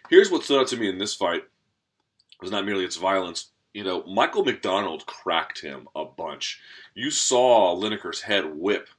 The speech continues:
a number of times from big punches that McDonald landed. McDonald, like, to his credit, stood in the pocket with him and traded and traded and traded. And he got his licks in. And I think McDonald thought, you know, "I'm the, I'm the straighter puncher,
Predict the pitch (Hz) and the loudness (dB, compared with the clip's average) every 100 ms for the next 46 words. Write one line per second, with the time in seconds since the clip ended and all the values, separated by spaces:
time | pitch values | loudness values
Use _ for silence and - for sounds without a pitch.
0 | _ - _ _ 90 98 104 107 101 87 | _ -20 _ _ -10 -6 -4 -2 -2 -2
1 | - 85 80 80 - 101 80 78 113 113 | -4 -4 -4 -8 -10 -10 -10 -6 -2 -2
2 | - - 98 - 82 76 78 78 - 85 | -4 -6 -4 -4 -8 -8 -8 -8 -8 -8
3 | 80 76 76 78 71 76 87 127 156 135 | -6 -10 -12 -12 -14 -14 -8 -6 -6 -8
4 | - 175 - 127 - 120 101 76 _ _ | -10 -10 -6 -6 -4 -2 -2 -4 _ _
5 | _ - - - 120 110 98 101 98 98 | _ -10 -4 -2 -2 -2 -2 0 0 0
6 | 90 87 - 71 71 - - 92 95 98 | -4 -8 -10 -14 -8 -6 -2 0 2 0
7 | - 78 - 95 90 87 - 73 - 82 | -2 -6 -8 -4 -4 -4 -8 -8 -6 -6
8 | 73 - 76 113 131 127 110 - 98 113 | -8 -10 -14 -12 -6 -4 -4 -4 -4 -4
9 | - 78 67 - - - - 92 95 139 | -8 -10 -14 -20 -20 -20 -8 -6 -2 -2
10 | 127 113 113 135 120 - 98 92 - _ | 0 0 0 0 -2 0 2 2 0 _
11 | _ 95 90 110 113 107 104 127 110 - | _ -8 -6 -4 -4 -2 -4 -2 -2 -2
12 | 113 113 104 98 95 - 117 117 - 80 | 0 0 2 2 2 -2 -6 -4 -4 -4
13 | 78 | -6